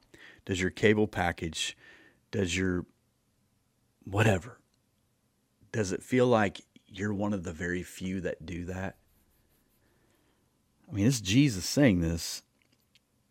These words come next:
Every once in a while, coming back from a long trip, there'll be a, a wreck or construction or something, and the G P S will lead me to a different road. And there's one particular place that when we come back from, uh, the Carolina coast,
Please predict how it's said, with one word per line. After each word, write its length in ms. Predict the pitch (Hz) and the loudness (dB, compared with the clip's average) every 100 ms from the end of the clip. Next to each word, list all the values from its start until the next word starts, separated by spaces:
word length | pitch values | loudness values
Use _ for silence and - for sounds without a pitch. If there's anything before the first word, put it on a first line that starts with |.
| _ _ _ - | _ _ _ 6
Every 160 | 120 | 8
once 180 | 117 120 | 8 6
in 60 | - | 4
a 20 | |
while, 80 | 98 | 0
coming 240 | - 101 | 0 -2
back 220 | 90 92 | 0 -2
from 140 | - 85 | -4 -6
a 40 | |
long 220 | 92 95 | -2 -4
trip, 460 | 82 - 110 92 - - | -4 0 2 2 -2 -14
there'll 140 | 101 95 | -8 -4
be 120 | 85 | -4
a, 240 | 73 - - - | -4 -12 -20 -16
a 80 | |
wreck 460 | 82 85 90 87 - | -10 -6 -6 -6 -8
or 180 | 82 - | -14 -16
construction 560 | - - - 92 - - | -16 -8 -4 -4 -6 -10
or 40 | |
something, 380 | 87 82 85 87 | -8 -10 -10 -10
and 180 | 90 82 - - - - - | -10 -14 -16 -20 -20 -20 -16
the 80 | - | -12
G 200 | 90 107 | -6 -6
P 160 | - 101 | -2 -4
S 220 | 87 - | -4 -8
will 240 | 87 80 - _ _ _ _ _ _ - | -12 -14 -16 _ _ _ _ _ _ -10
lead 280 | 98 107 98 | -2 0 2
me 140 | 98 | 0
to 160 | - 92 | -2 -4
a 40 | |
different 300 | 87 - - | -4 -8 -8
road. 320 | 90 87 85 - | -4 -4 -4 -2
And 100 | 95 | -2
there's 140 | 98 | 2
one 180 | 117 165 | 6 6
particular 480 | - 147 - 98 87 | 6 2 0 -2 -2
place 560 | - 95 80 - - - | -2 -2 -2 -6 -8 -10
that 100 | 85 | -8
when 80 | 85 | -4
we 100 | 104 | -4
come 220 | 110 95 | -2 -2
back 320 | 87 82 80 | -2 -4 -6
from, 460 | - 87 82 78 - _ _ _ _ _ _ _ _ - | -10 -10 -10 -12 -16 _ _ _ _ _ _ _ _ -12
uh, 100 | 80 | -10
the 80 | |
Carolina 380 | - 110 101 85 | 0 2 2 0
coast, 400 | - 87 82 - | -2 -4 -4 -10